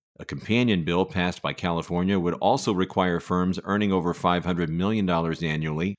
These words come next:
to disclose their climate-related financial risks beginning in twenty twenty-six. California had earlier set climate policies like aiming to ban gas-powered car sales by twenty thirty-five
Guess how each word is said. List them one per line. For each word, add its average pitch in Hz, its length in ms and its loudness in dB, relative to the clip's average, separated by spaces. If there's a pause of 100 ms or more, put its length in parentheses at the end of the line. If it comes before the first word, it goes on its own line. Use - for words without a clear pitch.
(280)
to 98 100 -2
disclose 104 480 4
their 101 140 4
climate-related 98 880 2
financial 87 500 0
risks 90 420 -2
beginning 85 460 0
in 76 100 -4
twenty 78 260 -4
twenty-six. 71 800 -8 (520)
California 95 580 -2
had 87 240 -2
earlier 104 360 4
set 95 320 -2
climate 104 420 0
policies 98 540 2
like 87 260 -2
aiming 107 320 0
to 92 100 -4
ban 92 380 2 (160)
gas-powered 98 720 0
car 113 260 2
sales 73 420 -4
by 73 180 -8
twenty 95 340 0
thirty-five 85 580 -2